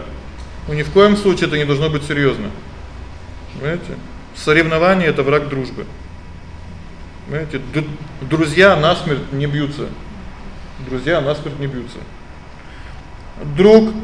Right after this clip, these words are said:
должен думать: «Меня не волнуют мои личные проблемы, мои личные трудности. Я хочу только счастья своему другу»,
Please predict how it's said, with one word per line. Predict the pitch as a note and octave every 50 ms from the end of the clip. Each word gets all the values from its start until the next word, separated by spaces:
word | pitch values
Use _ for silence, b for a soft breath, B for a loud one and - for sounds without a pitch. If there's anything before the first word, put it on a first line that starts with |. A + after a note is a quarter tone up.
| - -
должен | D3+ C#3+ E3+ F3+ F#3 E3+ F3 F3 E3 D3+
думать: | D#3+ F#3+ F3+ E3+ D3+ C3 - - - - - - - - - - - - - - - - - - - - - - - - - -
«Меня | D3 D3+ D#3+ F3 G3 G3
не | G3
волнуют | F#3 F#3+ F#3+ F#3+ G3 G3+ G#3+ G#3+ G3+ G3+ G3+
мои | F3 F3 E3+ F3+ F#3+
личные | F#3+ F#3 F3+ - - E3+ D#3 D3+
проблемы, | D#3 D#3 D#3 D3 D3 D#3 D#3+ E3 D#3+ D#3 D3+
мои | D3 D3+ D3+ D3+ D#3
личные | D#3 D#3 D3+ - D3+ D3
трудности. | C#3+ C#3+ D3+ E3 E3 E3 D#3 D3 - - C#3
Я | C#3 C3+ C#3 D3
хочу | C#3+ D3 C#3+ - F#3+
только | F#3 F3 E3 D3 D#3 D3
счастья | - E3 D#3+ D#3+ D#3+ D#3 C#3
своему | - D#3 D3+ D3+ D3+ D3
другу», | C#3+ D3 D3 D#3+ D3+ C#3 C3+ B2 A2+